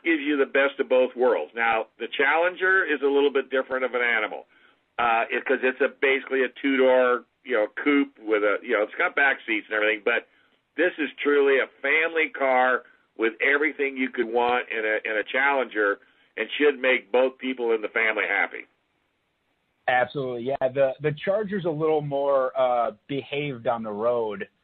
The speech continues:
Speaker 2: uh, per se, than the Challenger, and, and that's, that's, I mean, that's key to this, this Charger Red Eye and the Hellcat. Um, we're getting such good positivity from it, just because,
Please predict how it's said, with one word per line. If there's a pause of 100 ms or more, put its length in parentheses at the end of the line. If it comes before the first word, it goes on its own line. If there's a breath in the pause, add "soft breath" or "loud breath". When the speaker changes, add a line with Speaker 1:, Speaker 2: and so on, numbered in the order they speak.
(180)
Speaker 2:
uh,
per
se,
than
the (100)
Challenger,
and,
and
that's,
that's,
I
mean,
that's (120)
key
to
this, (160)
this (120)
Charger
Red
Eye
and
the
Hellcat. (420)
Um,
we're
getting
such
good
positivity
from
it,
just
because,